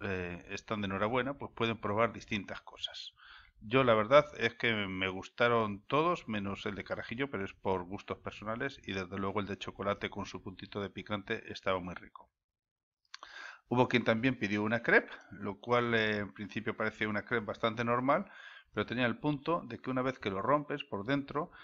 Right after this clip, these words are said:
el helado estaba totalmente, estaba to-, totalmente ju-, cremoso, y entonces se mezclaba con la crepe.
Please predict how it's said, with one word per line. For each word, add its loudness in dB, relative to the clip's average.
el -4
helado 2
estaba 0
totalmente, -6
estaba -2
to-, -8
totalmente -4
ju-, -12
cremoso, -6
y -14
entonces -8
se -8
mezclaba -6
con -8
la -10
crepe. -16